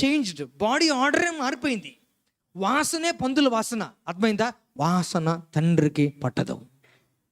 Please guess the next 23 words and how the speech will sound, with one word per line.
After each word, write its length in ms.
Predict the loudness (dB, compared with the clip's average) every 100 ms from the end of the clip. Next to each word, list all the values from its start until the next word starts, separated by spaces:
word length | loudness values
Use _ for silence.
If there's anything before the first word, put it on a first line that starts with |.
| _ _ _ _ _ _ _ 6
అర్థమైందా? 340 | 8 8 4 0 -16 -6
మెడకు 420 | -2 0 4 2
ప్రభు 300 | 4 6 6
ముద్దు 220 | 8 8
పెట్టుకున్నాడు. 680 | 6 6 2 2 -2 -6 _ _ _ _ _ _ _ -4
మెడకేం 320 | 0 4 4
చేశాడు? 380 | 4 4 4 2 -10 -20 -6
ముద్దు 220 | 2 4 4
పెట్టుకున్నాడు. 380 | 4 2 -2
నువ్వేమనుకున్నావు? 760 | -4 2 2 4 2 2 0 0
ఉంటే 400 | 0 2 2 0 0
చాలనుకున్నావు, 520 | 0 -2 -2 -2 -2 -4
నేను 140 | -4
పోతే 380 | 0 0 2 0
చాలనుకున్నావు. 640 | 0 0 0 0 -2 -2 _ -6
ఏమంటున్నాడు? 480 | -4 0 2 2 0 _ -6
"ఉంగరం 300 | -2 0 2
తెప్పిండు" 340 | 0 0 -2
అన్నాడు. 300 | -2 -4 -8 -10 _ _ _ _ _ _ _ _ _ _ _ -2
ఏమన్నాడు? 480 | 0 2 2 2 0 -6 _ _ _ _ _ _ -2
"ఉంగరం 240 | 2 4
తెప్పించండి" 440 | 4 4 2 0
అన్నాడు. 340 | 0 0 -2